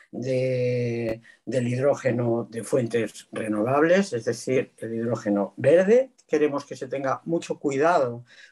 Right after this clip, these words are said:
con los proyectos y fondos europeos y el tipo de proyecto que se pueden amparar sobre el tema del hidrógeno y no queremos que, eh, sirva de salvavidas para perpetuar determinados sistemas de negocios de combustibles fósiles.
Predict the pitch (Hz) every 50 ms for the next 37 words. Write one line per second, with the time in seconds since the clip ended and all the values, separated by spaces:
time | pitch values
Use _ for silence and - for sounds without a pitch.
0 | _ _ - 147 131 131 131 - - 123 123 135 156 160 - - 135 123 127 117
1 | - - 143 135 139 135 123 139 127 127 131 120 120 135 135 127 123 104 127 127
2 | 120 120 - 139 135 127 127 127 120 - - 123 127 120 123 135 - - - 127
3 | 120 117 - - - - - 151 127 - 135 131 - 151 143 131 131 131 131 127
4 | 127 123 127 123 131 131 127 120 123 - - - - _ - - 135 123 120 123
5 | 120 117 127 131 123 120 120 113 120 120 113 113 110 - - - - - - 135
6 | 127 127 151 160 156 - 185 185 190 190 170 - - 131 131 139 147 135 127 -
7 | 143 131 143 156 147 147 160 185 208 208 - - _ - - 143 143 160 170 175
8 | - _ _ - _ _ _ - - 123 127 120 120 117 117 113 - - 151 143
9 | 135 147 151 160 170 196 - - - - _ - 117 120 131 139 147 151 - -
10 | - 139 131 123 120 120 117 117 131 147 151 156 170 185 190 - - 139 127 131
11 | 123 - 127 - - - 117 110 - 120 127 135 135 - - _ - 135 - -
12 | 123 120 120 120 123 127 127 135 147 151 151 - - - 120 - - - 127 131
13 | 139 147 147 - - 120 113 117 117 117 127 131 - - - 156 160 165 - -
14 | 113 - - 117 117 117 120 - - 120 120 127 127 127 - - - - - -
15 | - - _